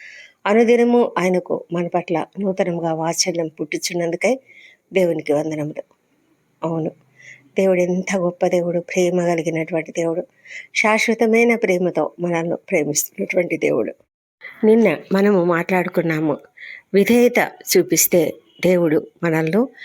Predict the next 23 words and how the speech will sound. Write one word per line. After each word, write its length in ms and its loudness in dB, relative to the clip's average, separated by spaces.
ఎంతో 640 4
గొప్పగా 680 -2
దీవిస్తాడు. 800 2
ఆయన 200 4
యొక్క 260 0
వాగ్దానము 760 0
మన 140 -2
పట్ల 400 -2
నెరవేర్చబడుతుంది. 1000 -2
మనము 280 4
వాగ్దానం 600 2
తీసుకున్నాము 680 0
అంటే 380 0
తప్పకుండా 640 0
నమ్మకం 440 0
అనేది 300 0
కూడా 260 2
దేవుని 380 2
పట్ల 280 -2
చూపించాలి 600 0
కదా. 320 0
ఆ 80 0
విధమైనటువంటి 920 2